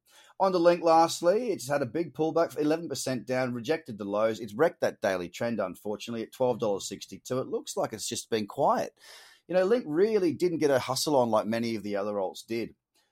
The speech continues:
It just took its time, didn't do a great deal in that last move. But guys, there's still opportunity around. The trading opportunities are still present.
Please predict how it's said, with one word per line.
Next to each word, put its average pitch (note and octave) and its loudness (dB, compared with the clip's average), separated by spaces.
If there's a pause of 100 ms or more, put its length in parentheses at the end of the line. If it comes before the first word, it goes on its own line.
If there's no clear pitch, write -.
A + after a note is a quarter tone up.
(160)
It G#2 -12
just - -8
took B2+ -10
its - -14
time, G#2 -4
didn't C3+ -10
do G#2 -6 (340)
a F2+ -6
great F#2 -4
deal F2+ -4
in F2+ -8
that D#2+ -8
last F2 -4
move. F2 -8
But A#2 -6
guys, D3 6
there's D#3 -4
still F#3+ -2
opportunity D#3 -2
around. A#2+ 2
The F2+ -6
trading B2+ 4
opportunities A#2 -4
are A2 4
still A2+ -2
present. B2 -2